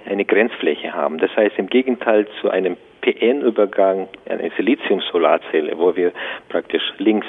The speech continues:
P-Halbleiter haben und rechts N-Halbleiter haben, haben wir im Absorber einer organischen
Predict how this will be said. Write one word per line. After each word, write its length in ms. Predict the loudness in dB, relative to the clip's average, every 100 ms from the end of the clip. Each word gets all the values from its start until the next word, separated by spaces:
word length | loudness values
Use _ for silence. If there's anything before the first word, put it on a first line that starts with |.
| -8 -12 -18 _
P-Halbleiter 800 | 0 2 2 0 2 4 2 0 0
haben 360 | 0 0 -4
und 260 | -8 -6 -2
rechts 260 | -2 -2 -12 -20 -20 -20 -4
N-Halbleiter 880 | -2 0 0 0 0 0 0 -4 -4
haben, 280 | -6 -6 -10 -14 -16 -18 -12
haben 400 | -4 -2 -2 0
wir 340 | 2 2 2 -4 -12
im 100 | -4
Absorber 640 | -2 -2 0 0 2 0
einer 320 | 0 0 -2
organischen 580 | -4 0 2 2 -2 -4